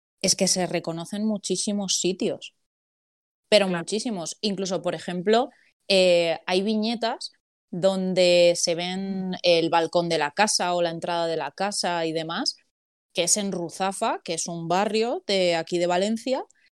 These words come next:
Speaker 1: y, vale, no sitúas cuál es, igual ni siquiera es real esa casa, pero es que da igual, porque está tan bien representado del estilo que era en la época y del estilo que sigue existiendo,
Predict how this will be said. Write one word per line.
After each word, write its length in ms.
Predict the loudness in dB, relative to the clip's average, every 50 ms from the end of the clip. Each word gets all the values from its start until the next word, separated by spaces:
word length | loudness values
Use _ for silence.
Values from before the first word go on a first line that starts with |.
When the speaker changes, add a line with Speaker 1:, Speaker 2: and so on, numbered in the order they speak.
| _ _ _ _ _ _
Speaker 1:
y, 460 | -2 0 0 2 2 0 0 0 -2 -2
vale, 320 | -2 -2 0 0 0 0
no 180 | 0 -2 -2 -2
sitúas 500 | -2 -2 -2 -2 0 -2 -2 0 -2 -4
cuál 320 | -2 0 0 2 2 2
es, 260 | 0 -2 -4 -6 -6 -4
igual 440 | -4 -2 0 2 2 2 2 2 -2
ni 120 | -4 -4
siquiera 560 | -4 -4 -4 -4 -2 -2 -2 0 0 -2 -2 -2
es 140 | -4 -4 -4
real 420 | -4 -2 -2 -2 -2 -4 -8 -6 -4
esa 320 | -4 -2 -2 -2 -6 -6
casa, 460 | -6 -6 -6 -4 -4 -4 -6 -6 -8 _ _ -20 -20 _ _ -4
pero 100 | -4 -2
es 60 | 0
que 100 | 2 4
da 100 | 4 4
igual, 360 | 4 6 6 6 6 4 4
porque 220 | 2 0 -2 -2 -2
está 180 | -4 -4 -4
tan 180 | -2 -2 -2 0
bien 160 | 0 0 0
representado 680 | -2 -4 -4 -6 -6 -4 -4 -4 -4 -2 -2 0 0 0
del 180 | 0 0 -2 -2
estilo 480 | -4 -6 -8 _ -4 -2 -2 -2 -2 0
que 140 | 0 0
era 140 | 0 0 0
en 100 | -4 -4
la 120 | -4 -4 -4
época 260 | -4 -4 -4 -4 -4 -2
y 40 |
del 180 | -2 -2 -2 -2
estilo 400 | -4 -6 -6 -4 -2 0 0 0
que 120 | 0 0 -2
sigue 240 | 0 0 2 2 2
existiendo, 920 | 0 -2 -4 -4 -4 -4 -6 -6 -6 -6 -4 0 4 4 4 4 4 -2